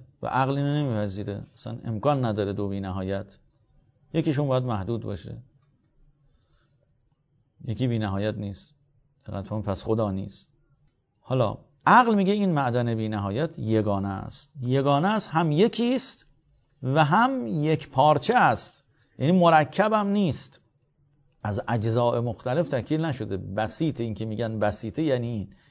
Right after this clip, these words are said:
یعنی دارای اجزا نیست که از پیوستگی اجزا به وجود آمده باشه،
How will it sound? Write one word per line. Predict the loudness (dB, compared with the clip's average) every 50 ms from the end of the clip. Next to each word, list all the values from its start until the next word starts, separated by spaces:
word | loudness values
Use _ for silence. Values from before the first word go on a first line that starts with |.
| _ _
یعنی | -2 0 2
دارای | 2 2 2 2 2 0 -2 -2 -4
اجزا | -4 -2 -2 0 0 0 2
نیست | 2 0 0 -2 -2
که | -4 -4 -4 -6 -14 _ _ _ _ _ _ _ _ _
از | -8 -8 -8 -4
پیوستگی | -2 -2 0 0 0 -2 -2 -2 -6 -4 -2 -2 -2 -2 0
اجزا | -2 -2 -2 2 4 6 6 6 4
به | 2 0
وجود | 0 2 0 0 0 0 -2 -2
آمده | -2 -4 -2 0 -2 -2 0 -2 -2
باشه، | -2 -2 -4 -4 -6 -10 -12 -12